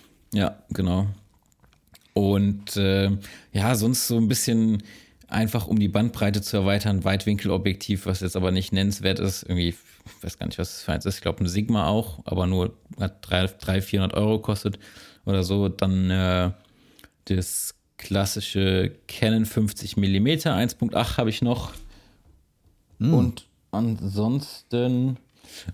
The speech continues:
Speaker 1: ansonsten, äh, ja, Analogkamera zum Fotografieren. Kam jetzt in dem letzten halben, dreiviertel Jahr dazu, würd ich jetzt mal so sagen.
Speaker 2: Ja.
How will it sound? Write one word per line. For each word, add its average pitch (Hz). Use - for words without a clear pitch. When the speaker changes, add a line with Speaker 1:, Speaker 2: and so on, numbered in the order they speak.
Speaker 1:
ansonsten, 113
äh, 101
ja, 107
Analogkamera 143
zum 107
Fotografieren. 113
Kam 101
jetzt 98
in -
dem 95
letzten 98
halben, 95
dreiviertel 95
Jahr 98
dazu, 120
würd 120
ich -
jetzt -
mal 113
so 117
sagen. 113
Speaker 2:
Ja. 90